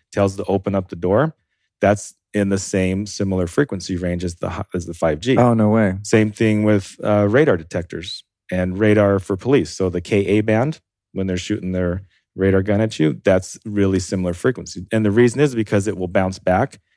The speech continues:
Speaker 1: It doesn't penetrate. So there's a little misconception. And one of the misconceptions is, well, th-, this is old military weaponry stuff. And yes, it came from the government. And yes, they can weaponize this at high enough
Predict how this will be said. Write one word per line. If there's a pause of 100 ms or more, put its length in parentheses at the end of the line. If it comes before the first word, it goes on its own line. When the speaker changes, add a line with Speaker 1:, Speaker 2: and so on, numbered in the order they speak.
Speaker 1:
It
doesn't
penetrate. (540)
So (600)
there's
a
little
misconception.
And
one
of
the
misconceptions
is,
well,
th-,
this
is
old
military
weaponry
stuff.
And (420)
yes,
it
came
from
the
government.
And
yes,
they
can
weaponize
this
at
high
enough